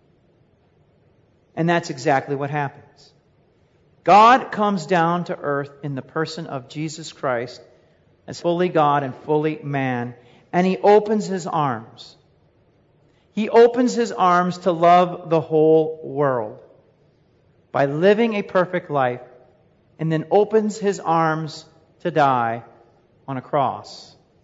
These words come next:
For just as man was overcome by a tree, we sing, we do this in the proper preface.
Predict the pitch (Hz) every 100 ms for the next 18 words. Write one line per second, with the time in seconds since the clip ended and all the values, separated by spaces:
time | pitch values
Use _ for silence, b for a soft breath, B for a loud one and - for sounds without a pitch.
0 | _ _ _ _ _ _ _ _ _ _
1 | _ - 175 226 240 240 220 190 208 220
2 | 233 220 190 165 220 214 202 - 214 220
3 | 208 208 208 208 - 170 156 170 180 -
4 | 370 349 214 208 - - 311 262 - 185
5 | - 175 170 143 - 160 160 214 - -